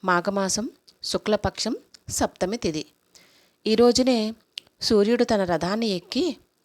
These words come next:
ఉత్తర దిశగా ప్రయాణం మొదలు పెడతాడు అని పురాణ విశ్వాసం. అందుకే ఈ రోజుకు రథసప్తమి అని, సూర్య జయంతి అని, మాఘసప్తమి అని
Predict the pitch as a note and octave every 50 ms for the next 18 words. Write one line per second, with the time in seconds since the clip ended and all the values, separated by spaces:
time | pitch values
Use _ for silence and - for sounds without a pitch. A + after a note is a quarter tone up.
0 | _ - F#3 F#3+ - - C4 C4+ B3 G#3 F#3+ - F#3+ - G#3 D4 E4 - - G#3+
1 | G3 F3+ E3+ F3 A#3+ F#4 - _ _ _ _ A#3 G#3+ F3 F#3 F#3 - F#3 E3+ E3+
2 | - F3 E3 E3 E3 E3+ E3 E3 A#3+ B4 - - _ _ - - - _ _ -
3 | A3 G#3 G3 F3+ F#3 B3+ B4 B4 - G#3 - - - F3+ E3 E3 - D#3+ D#3 -
4 | _ - _ - - _ _ _ _ _ - F3+ G3 G#3+ B3+ - C#4+ C#4+ C4+ B3+
5 | G3+ F#3+ F#3 F#3 - A3 - G3 F#3+ F#3+ G3 - - _ _ _ - - _ _
6 | _ _ _ - F#3+ F#3 F#3+ A3 - A3 G#3 - - G3 G3 G3+ G3+ G3 F#3+ F#3
7 | F#3 F#3+ F#3+ G3 - _ _ _ _ _ _ - - A3+ G3+ G3 A3 A#3+ - A#3
8 | G#3 F#3+ G3 F#3+ F#3 F3 G3 G3 F#3+ F3+ F3+ F3+ F#3 F#3 F#3+ - _ - - -
9 | _ _ _ - F#3 F3+ F#3 F#3 A3 - A3+ G#3 - - G3+ F3+ F#3 F#3 F3+ E3
10 | F3 C4+